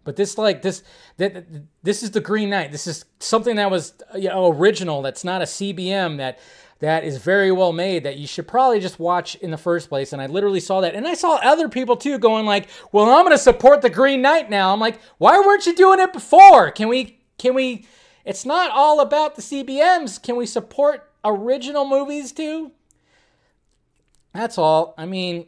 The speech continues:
I just, I, I saw some of that, but yeah, that was the, uh, the worst one right there. I was like, "Jesus Christ, come on." But it's good. It's good that, that, uh, that he's supporting that, but I'm, at the same time, I'm like, "Jesus, man." <sighs> It's like, watch,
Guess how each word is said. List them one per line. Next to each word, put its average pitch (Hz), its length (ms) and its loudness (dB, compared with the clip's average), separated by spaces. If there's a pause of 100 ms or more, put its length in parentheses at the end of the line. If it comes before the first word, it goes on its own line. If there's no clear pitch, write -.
(120)
I 170 80 -6
just, 185 340 -12 (260)
I, 160 200 -8
I 160 80 -8
saw 196 340 -2
some - 260 -12
of 180 60 -6
that, 170 380 -6
but 147 240 -8
yeah, 131 320 -4 (140)
that 156 180 -2
was 147 180 -8
the, 127 260 -8
uh, 110 260 -6 (120)
the 131 100 -14
worst 117 360 -12
one 95 160 -14
right 90 200 -18
there. 92 220 -16
I 95 60 -12
was 98 120 -16
like, 95 220 -16
"Jesus 98 400 -18
Christ, 92 400 -14
come 202 160 -14
on." 85 180 -16 (760)
But 262 180 8
it's 262 140 4
good. 220 340 6 (480)
It's 180 180 -12
good 247 380 4 (120)
that, 190 400 2 (960)
that, 165 260 0
uh, 156 260 0
that 147 160 -2
he's 156 220 -14
supporting 139 460 -10
that, 110 180 -12
but 117 80 -12
I'm, 135 160 -12
at 156 180 -10
the 147 80 -20
same 165 220 -10
time, 160 200 -10
I'm 127 120 -10
like, 110 180 -14
"Jesus, 113 480 -20
man." 110 380 -16
<sighs> - 1160 -20
It's 170 640 4
like, 170 120 -2
watch, 226 420 0